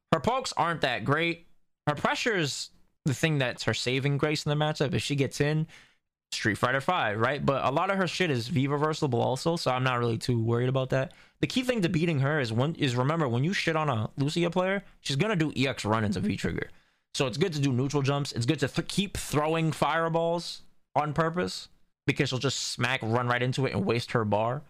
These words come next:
It's good to do E X knees sometimes, backdash randomly, jump back randomly. I think Necalli gets,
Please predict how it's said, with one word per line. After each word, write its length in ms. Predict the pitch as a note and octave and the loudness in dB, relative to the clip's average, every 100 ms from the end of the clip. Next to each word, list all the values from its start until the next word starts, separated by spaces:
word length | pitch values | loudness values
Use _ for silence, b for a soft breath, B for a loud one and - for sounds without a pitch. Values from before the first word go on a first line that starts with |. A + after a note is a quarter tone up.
| b b _ | b b _
It's 80 | |
good 160 | F#3+ F3 | -2 -2
to 480 | - D#3 C#3+ B2+ A#2+ C3 | 0 2 2 0 -2 0
do 240 | C#3+ C#3 | 0 0
E 160 | D3 D3 | 0 0
X 200 | B2+ A#2 | 0 0
knees 240 | B2 D3 | 0 0
sometimes, 720 | - C#3 C#3+ C#3+ D3+ E3 - _ _ | -2 0 0 0 0 -4 -10 _ _
backdash 520 | - A#2 - C3+ C3+ B2 | 0 0 0 -2 -2 0
randomly, 560 | A2 C3 C3+ C#3 D3 - _ - | 0 2 0 0 -4 -8 _ -4
jump 260 | B2 A2 | -2 2
back 240 | G#2+ A#2+ - | 2 0 0
randomly. 600 | G2+ B2 C3 C3+ C#3 C#3+ - _ _ - | 0 2 2 0 0 -4 -10 _ _ -10
I 60 | G#3 | -2
think 200 | D#4+ D#4+ | 0 0
Necalli 640 | F#3 F#3+ F#3 F3+ E3+ D3 | 2 0 2 2 2 2
gets, 840 | C3 C#3+ A2+ - - - - - | 2 0 -2 -6 -6 -6 -6 -8